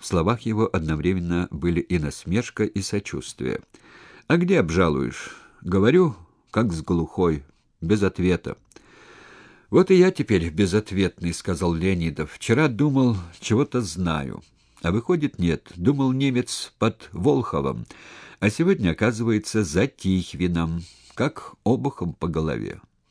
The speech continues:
А у меня там семейство. А вдруг, думаю, не только мне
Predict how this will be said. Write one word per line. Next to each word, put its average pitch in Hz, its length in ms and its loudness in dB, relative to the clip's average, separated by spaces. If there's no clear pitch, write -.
А 90 100 2
у 92 40 2
меня 90 240 0
там 127 240 -6
семейство. 95 800 -2
А 92 120 0
вдруг, 147 320 0
думаю, 101 260 2
не 92 100 2
только 170 380 0
мне 113 380 2